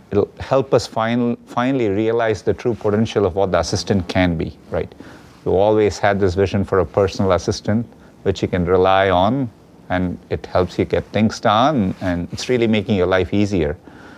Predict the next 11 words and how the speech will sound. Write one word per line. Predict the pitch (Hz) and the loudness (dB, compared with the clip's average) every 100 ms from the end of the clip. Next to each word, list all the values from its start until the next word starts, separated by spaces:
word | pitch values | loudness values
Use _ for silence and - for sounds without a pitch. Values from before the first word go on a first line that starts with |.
| - - - - - | -20 -20 -20 -8 -4
But | 110 | -2
the | - | -2
underlying | 131 131 139 135 120 | 0 0 2 2 2
technology | 110 - 117 117 120 | 0 0 0 2 2
wasn't | 104 117 110 | 2 0 -2
quite | - 113 117 95 | -2 0 0 0
ready | 101 101 127 | 0 2 2
to | 107 | 0
fulfill | 95 101 85 95 | 0 0 0 0
the | 85 | -2
promise. | - 87 80 - - - | -2 -2 -2 -6 -14 -20